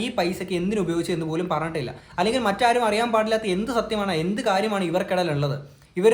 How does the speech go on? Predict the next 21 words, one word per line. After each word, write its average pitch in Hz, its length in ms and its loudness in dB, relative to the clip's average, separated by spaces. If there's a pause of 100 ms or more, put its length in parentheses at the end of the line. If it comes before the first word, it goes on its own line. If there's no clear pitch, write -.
മാത്രം 220 360 2
അറിയുന്നത് 208 180 0
എന്താണ്? 170 220 0
അല്ലെങ്കിൽ 180 260 -2
പുറം 180 180 2
ലോകം 214 240 2
അറിഞ്ഞു 202 220 0
കഴിഞ്ഞാൽ, 185 260 0 (240)
അല്ലെങ്കിൽ 185 240 -2 (140)
ഒരു, 180 240 0
ഒരിക്കലും 185 320 -2
പുറം 175 120 -2
ലോകം 196 140 0
അറിയാൻ 190 240 0
പാടില്ലാത്ത 196 380 0
എന്ത് 214 200 0
കാര്യമാണ് 185 400 2
ഇവർക്കിടയിലുള്ളത്? 147 640 -4 (360)
എന്തിനാണെങ്കിലും 240 480 2
ഇതിനെപ്പറ്റിയുള്ള 202 460 0
എല്ലാ 185 160 4